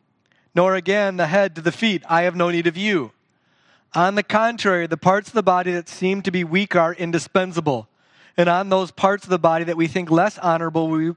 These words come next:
bestow the greater honor. And our unpresentable parts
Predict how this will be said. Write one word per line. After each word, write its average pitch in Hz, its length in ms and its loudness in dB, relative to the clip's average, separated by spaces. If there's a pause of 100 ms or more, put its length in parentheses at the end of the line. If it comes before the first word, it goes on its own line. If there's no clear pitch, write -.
(120)
bestow 170 440 0
the 156 80 -6
greater 165 360 0
honor. 147 420 -2 (680)
And 175 120 -2
our 165 240 2
unpresentable 185 720 0
parts 151 380 -2